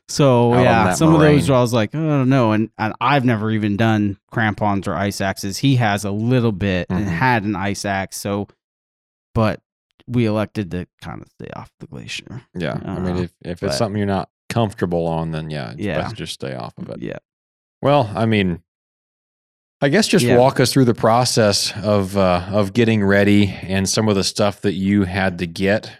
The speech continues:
Speaker 2: um, a-, as a first-time sheep hunter. I, I, I suppose let, let's just start with your, uh, with your clothing a-, and, and some of your layering that you may or may not have changed going into that.
Speaker 1: Um, so, uh, layering, I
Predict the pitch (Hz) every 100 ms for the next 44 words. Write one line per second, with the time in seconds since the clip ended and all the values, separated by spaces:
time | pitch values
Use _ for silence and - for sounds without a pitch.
0 | _ - 85 82 80 80 78 - 90 -
1 | 92 90 85 101 98 - 95 95 - 104
2 | - 98 101 101 _ _ _ _ _ 147
3 | 151 160 151 147 - 185 - - 151 180
4 | 240 - - 147 123 110 - - 107 104
5 | 98 90 85 95 _ - 117 104 85 101
6 | 95 87 - _ _ - 92 95 92 90
7 | - 101 90 87 92 92 90 85 85 87
8 | - 87 87 87 85 87 90 90 90 78
9 | - - 90 82 82 - - 90 85 85
10 | 82 65 62 - _ _ _ - _ 143
11 | 151 143 139 139 127 131 165 151 143 139
12 | 135 139 - _ _ - 147 139 127 131
13 | 151 170 165 165 160 - 131 131 123 120
14 | 120